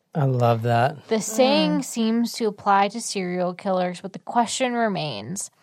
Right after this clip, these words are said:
Speaker 2: how does one recognize the disguise before it's too late?
Speaker 1: We talked about this before, about the four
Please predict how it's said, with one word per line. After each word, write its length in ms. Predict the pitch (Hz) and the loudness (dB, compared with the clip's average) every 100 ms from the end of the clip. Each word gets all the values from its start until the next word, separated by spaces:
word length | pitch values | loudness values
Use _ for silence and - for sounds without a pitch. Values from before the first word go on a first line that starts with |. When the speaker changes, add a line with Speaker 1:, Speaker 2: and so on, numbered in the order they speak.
| - - - | -20 -20 -12
Speaker 2:
how 260 | - 247 | 2 4
does 200 | 302 302 | 4 2
one 200 | 254 247 | 2 2
recognize 680 | 220 202 208 202 190 196 190 | 2 -2 0 0 2 0 -2
the 120 | 190 | -4
disguise 720 | 170 175 - 196 170 156 185 - | -6 -8 -6 -4 -2 -4 -8 -12
before 400 | 190 - 190 170 | -16 -8 -6 -6
it's 220 | - - | -10 -14
too 140 | 196 | -12
late? 260 | - - - _ _ _ - - | -12 -12 -16 _ _ _ -20 -2
Speaker 1:
We 180 | 190 196 | 4 6
talked 280 | - 233 226 | 6 4 6
about 200 | 208 185 | 4 4
this 140 | 160 | 2
before, 400 | 156 - 156 143 | 0 4 6 6
about 220 | 131 139 | 6 4
the 120 | 143 127 | 2 -2
four 760 | - 156 156 147 143 135 - | 2 4 6 8 6 4 2